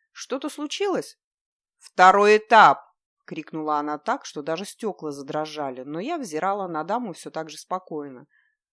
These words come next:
«Так бы сразу и сказали. Кстати, вам удалось выяснить, кто подарил мне сорочку?» «Нет!» «Ну так я другого и не ожидала», —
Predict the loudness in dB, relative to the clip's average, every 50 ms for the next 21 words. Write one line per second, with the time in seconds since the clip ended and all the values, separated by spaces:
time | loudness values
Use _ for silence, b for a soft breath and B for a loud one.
0 | _ 0 0 0 0 0 -4 -2 0 0 0 0 0 -2 -6 -6 -4 -4 -4 -2
1 | -2 -2 -2 -2 -2 -4 -8 -12 -16 _ _ -14 -8 -2 -2 -2 -2 -2 -2 0
2 | 0 0 0 2 2 2 2 0 -2 -4 -6 -8 -6 -6 -6 -6 -8 -10 -12 -12
3 | -12 -12 -10 -8 -8 -6 -4 -2 -2 0 0 -2 -4 -6 -6 -8 -4 -2 -2 0
4 | 0 -2 -6 -8 -12 -16 -16 -18 -20 -20 _ _ _ _ _ _ _ _ -8 -6
5 | -4 0 2 2 4 4 4 2 0 -6 -20 -20 _ _ _ _ _ _ _ _
6 | _ _ _ _ _ _ -8 -8 -6 -6 -4 -2 0 0 0 0 0 -2 0 0
7 | 0 0 0 -2 -2 -2 -4 -4 -6 -6 -8 -6 -4 -2 -2 -2 -4 -8 -12